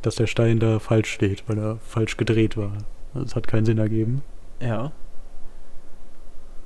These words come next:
Speaker 2: Muss dir auch
Speaker 1: Und
Speaker 2: erstmal auffallen. Gehst irgendwo hin und, „Hm, dieser Grenzstein da sieht so aus, als wenn der falsch wär. Das guck ich mir genauer an.“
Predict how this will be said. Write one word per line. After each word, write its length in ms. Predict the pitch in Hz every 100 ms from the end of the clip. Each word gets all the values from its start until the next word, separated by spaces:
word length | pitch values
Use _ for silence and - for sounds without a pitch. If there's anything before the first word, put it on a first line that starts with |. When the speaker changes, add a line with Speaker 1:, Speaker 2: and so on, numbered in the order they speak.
| - - - - -
Speaker 2:
Muss 260 | 127 113 107
dir 100 | 104
auch 40 |
Speaker 1:
Und 80 | 101
Speaker 2:
erstmal 280 | 104 101 107
auffallen. 480 | - - - 104 104 104 - 113
Gehst 160 | 113
irgendwo 300 | 123 117 113
hin 240 | 127 139 110
und, 180 | 104 - - - 254
„Hm, 360 | 254 101 98 107
dieser 260 | 214 247 226
Grenzstein 640 | 151 143 160 - 151 156
da 160 | 143 139
sieht 220 | 120 113
so 180 | 120 87
aus, 240 | 113 175
als 200 | 160 151
wenn 180 | 120 110
der 140 | 151 180
falsch 420 | - 165 - -
wär. 180 | 95 -
Das 200 | - -
guck 240 | - 160
ich 140 | 214 220
mir 100 | 214
genauer 460 | 220 165 104 95
an.“ 180 | 92